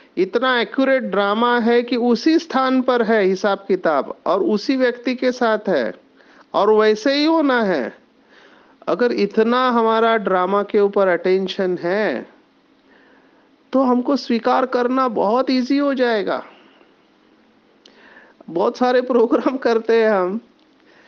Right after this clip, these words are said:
तो कई program में बहनें बहुत मेहनत करती है कि आए, आए, guest आए, और जितने expected है, उतने नहीं आते। तो मुझे कहते हैं कि, "सचिन भाई, बहुत मेहनत हमने किया, लेकिन केवल सौ लोग ही आए,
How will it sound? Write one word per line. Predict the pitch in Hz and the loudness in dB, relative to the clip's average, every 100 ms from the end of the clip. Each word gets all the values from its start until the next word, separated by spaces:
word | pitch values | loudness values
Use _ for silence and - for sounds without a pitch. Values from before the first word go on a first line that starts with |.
| _ _ - | _ _ -8
तो | - - | -4 -2
कई | 202 226 | 0 -2
program | 233 214 208 214 208 | 0 0 2 0 0
में | 208 190 | -2 0
बहनें | 165 180 202 | 0 0 0
बहुत | 156 196 208 | 0 0 0
मेहनत | 190 180 190 190 | 0 0 0 -2
करती | - 180 180 | -2 -4 0
है | 180 | 0
कि | 175 175 | 0 0
आए, | 139 147 170 | 0 2 2
आए, | 156 151 165 | 2 2 0
guest | 139 143 160 - | 0 -2 -2 -2
आए, | 147 143 139 113 - _ _ - - - - - - | 0 2 0 -2 -8 _ _ -20 -20 -20 -20 -18 -6
और | 185 | -6
जितने | 190 233 233 262 240 | -4 -6 -2 0 0
expected | 240 - 254 254 262 247 | -4 -4 -4 -2 0 2
है, | 247 | 2
उतने | 247 247 247 | 2 0 0
नहीं | 254 254 262 | 0 0 2
आते। | 233 214 202 151 - - - _ _ _ _ _ _ _ _ _ - | 0 0 0 0 -2 -12 -20 _ _ _ _ _ _ _ _ _ -6
तो | 220 | -2
मुझे | 220 240 | 0 0
कहते | 254 233 226 233 226 | 0 2 2 2 4
हैं | 220 | 2
कि, | 220 214 208 | 2 0 0
"सचिन | 208 185 214 208 | -2 -4 -2 -2
भाई, | 190 190 | 0 0
बहुत | 185 143 175 190 | 0 0 0 0
मेहनत | 170 170 180 175 | 0 2 0 0
हमने | 160 156 151 | 0 0 -2
किया, | 156 160 160 147 | 0 2 2 2
लेकिन | 143 139 139 160 156 | 2 0 0 -2 -2
केवल | 151 147 147 151 | 0 0 0 -2
सौ | - 139 | -2 -2
लोग | 147 147 147 | 0 0 0
ही | 151 | 0
आए, | 143 131 127 117 - | 0 2 0 0 -4